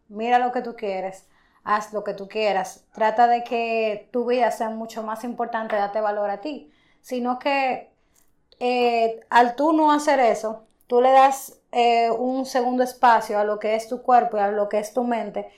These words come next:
y tú no le das esa importancia. Y por eso es que tú ves tanta gente que ni siquiera ha llegado a sus treinta años, que tienen tanto problema con su salud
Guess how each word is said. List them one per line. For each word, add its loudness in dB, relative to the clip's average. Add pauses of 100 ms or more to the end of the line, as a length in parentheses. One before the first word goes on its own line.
(200)
y -6
tú -6
no -2
le 0
das 6
esa -6
importancia. -2
Y -6
por 0
eso -4
es -4
que -6
tú -6
ves -6
tanta -2
gente -8
que -10
ni -12
siquiera 0
ha 2
llegado 0
a -4
sus -14
treinta -2
años, -12 (400)
que -10
tienen -6
tanto -6
problema -6
con -6
su -16
salud -2